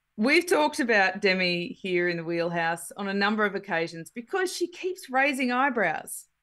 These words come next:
Uh, we're talking Tour de France Femme now, but we raised eyebrows at Strade Bianche when she had, almost had fisticuffs with her teammate,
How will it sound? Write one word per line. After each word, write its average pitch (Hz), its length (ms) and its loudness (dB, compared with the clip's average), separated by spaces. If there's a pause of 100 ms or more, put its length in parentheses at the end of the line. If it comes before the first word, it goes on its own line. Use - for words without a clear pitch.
(140)
Uh, 196 240 -2
we're 233 380 4
talking 277 380 -4
Tour 226 180 -2
de 214 60 -4
France 180 380 -6
Femme 175 300 -4
now, 175 320 4
but 170 160 0
we 208 100 -2
raised 226 380 2
eyebrows 220 420 -2
at 202 120 -10
Strade 202 360 -6
Bianche 196 420 -6
when 202 140 -8
she - 140 -8
had, 175 260 0 (200)
almost 220 260 0
had - 140 0
fisticuffs 208 720 -4
with 180 100 -6
her 170 80 2
teammate, 175 640 -2